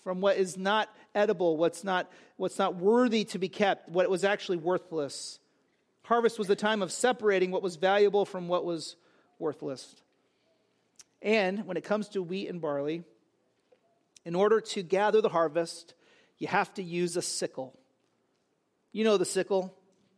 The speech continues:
that scary looking thing on the pole with the sharp end on it, and, you know, the, the, the reaper would come and it would, you know, cut all the wheat or the barley, and then it would be gathered up.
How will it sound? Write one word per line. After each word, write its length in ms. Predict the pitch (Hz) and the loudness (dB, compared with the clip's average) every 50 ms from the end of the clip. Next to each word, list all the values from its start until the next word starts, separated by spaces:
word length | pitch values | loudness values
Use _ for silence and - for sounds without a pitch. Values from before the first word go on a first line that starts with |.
| _ _ - | _ _ -8
that 280 | - 165 156 151 - - - - | -2 -2 -2 -2 -4 -14 -20 -20
scary 420 | - - - - - 196 190 190 190 | -16 -16 -12 -2 2 4 4 6 6
looking 260 | 196 190 196 190 175 | 4 4 2 -4 -4
thing 240 | - 202 190 190 190 | -2 -2 -2 0 -2
on 100 | 180 175 | -4 -4
the 80 | 165 | -6
pole 320 | 135 - 190 180 180 185 175 | -6 -4 -2 0 0 2 0
with 140 | 160 - | -2 -6
the 80 | - 147 | -10 -14
sharp 400 | - - - 190 180 180 180 180 | -12 -6 -2 0 0 0 0 0
end 260 | 170 175 175 175 170 | -2 -2 -2 0 0
on 160 | 175 175 175 | -2 0 0
it, 140 | 180 175 165 | -2 -4 -6
and, 260 | 151 147 151 147 147 | -6 -8 -10 -10 -10
you 120 | 165 160 156 | -10 -8 -8
know, 80 | 156 | -8
the, 220 | 147 156 139 139 135 _ - _ _ - | -8 -8 -10 -12 -12 _ -20 _ _ -20
the, 300 | - 135 156 151 135 135 - - | -12 -8 -8 -8 -8 -10 -12 -10
the 100 | 160 147 | -10 -10
reaper 480 | 139 143 156 185 185 190 196 185 190 180 | -6 -4 -4 -4 -2 -2 0 0 0 -2
would 220 | 175 170 151 - | -4 -8 -8 -8
come 340 | - 175 180 180 185 180 160 - | -8 -6 -6 -6 -6 -8 -12 -14
and 140 | 165 147 139 | -14 -12 -10
it 80 | 151 151 | -10 -10
would, 140 | 143 139 139 _ _ _ _ _ _ _ _ | -10 -12 -14 _ _ _ _ _ _ _ _
you 80 | - 147 | -18 -16
know, 180 | 151 143 151 - _ _ _ - _ | -16 -16 -18 -20 _ _ _ -20 _
cut 180 | - - 180 180 | -2 -2 0 2
all 220 | 180 180 185 185 | 4 2 2 2
the 260 | 170 175 170 160 151 | 2 2 2 2 0
wheat 300 | - 165 175 185 190 180 | -4 -6 -6 -4 -4 -4
or 60 | 180 165 | -4 -4
the 100 | 165 151 | -6 -6
barley, 380 | 156 160 165 170 180 180 175 | -2 -2 0 2 2 2 0
and 80 | 160 151 | -2 -2
then 200 | 160 160 156 139 | -4 -8 -10 -10
it 60 | - | -10
would 100 | 170 147 | -12 -12
be 100 | 147 160 | -12 -14
gathered 440 | 143 147 165 151 165 180 185 175 156 | -8 -6 -4 -2 -2 -4 -4 -2 0
up. 320 | 165 175 180 180 - _ | 0 0 0 -2 -6 _